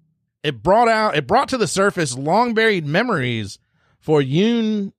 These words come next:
Gun-hee, who voted in the infamous election. So imagine <laughs> sixteen years ago, you're like, "Yo,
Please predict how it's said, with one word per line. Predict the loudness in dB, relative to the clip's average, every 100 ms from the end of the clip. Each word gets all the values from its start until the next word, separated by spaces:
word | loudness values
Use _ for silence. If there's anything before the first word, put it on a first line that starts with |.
| _ _ -4
Gun-hee, | -2 0 0 0 0 0
who | -2 -4
voted | 0 2 2 2
in | 0
the | -4 -4
infamous | -4 -4 -4 -6 -4
election. | -4 -4 -4 -12 -12 -18 _
So | -4 -4
imagine | -2 0 0 -2 -4 -4 -6 _ _ _
<laughs> | _ _ -20 -20 -10
sixteen | -2 -2 -2 -6 -2
years | 0 0 2
ago, | 2 2
you're | 0 -2
like, | -4 -6
"Yo, | -4 0 2 0 -4